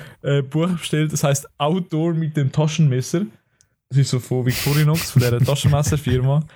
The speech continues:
Speaker 1: Aber es ist im Fall fett geil. Es gibt,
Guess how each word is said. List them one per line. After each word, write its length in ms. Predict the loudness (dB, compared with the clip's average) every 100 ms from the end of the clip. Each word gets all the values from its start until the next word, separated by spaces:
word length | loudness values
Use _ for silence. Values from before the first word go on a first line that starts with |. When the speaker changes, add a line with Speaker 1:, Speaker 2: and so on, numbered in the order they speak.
| -20 -20 _ -18 -8 -4 -2
Speaker 1:
Aber 240 | 0 0 -2 -2
es 140 | 2
ist 100 | 4
im 80 | 4
Fall 240 | 2 0 -2 -14
fett 480 | -14 -4 -4 -4 -2
geil. 380 | 0 0 -2 -6
Es 100 | -2
gibt, 300 | 0 0 -4